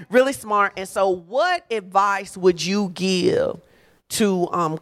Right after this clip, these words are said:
college students now? What are some things that you feel like really helped you in college, or some things you wish you knew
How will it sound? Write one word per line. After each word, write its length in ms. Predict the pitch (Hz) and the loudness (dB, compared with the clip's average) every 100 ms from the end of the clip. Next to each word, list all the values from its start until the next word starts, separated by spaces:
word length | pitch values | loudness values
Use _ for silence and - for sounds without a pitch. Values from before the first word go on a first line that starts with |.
| - | -10
college 520 | - 208 214 202 - | -2 0 0 -4 -10
students 440 | - 202 180 180 | -4 -2 -2 -2
now? 200 | 185 151 | -4 -4
What 220 | 156 214 | 0 0
are 120 | 285 320 | 0 -2
some 260 | 233 190 | -6 -8
things 680 | 180 208 175 131 101 - - - - - | 0 0 0 -6 -14 -12 -12 -14 -6 4
that 220 | 185 - | 4 4
you 100 | 196 | -6
feel 260 | - 196 | -2 -2
like 280 | 170 160 147 | 0 -2 -2
really 220 | 180 165 | -4 -4
helped 460 | 156 214 277 277 - | -2 4 4 4 -4
you 260 | 247 240 247 - _ | -2 -2 -6 -14 _
in 200 | 233 254 | 0 0
college, 580 | 254 262 254 262 240 - - | -2 0 0 0 -6 -4 4
or 160 | 202 | 4
some 200 | 202 185 | 4 -6
things 440 | 180 202 196 170 170 | -2 -2 0 -2 -2
you 100 | 190 | -2
wish 580 | 165 170 254 240 - | -2 -2 0 0 -2
you 220 | 208 226 208 | -4 -4 -2
knew 520 | 196 226 175 131 | 0 0 0 -6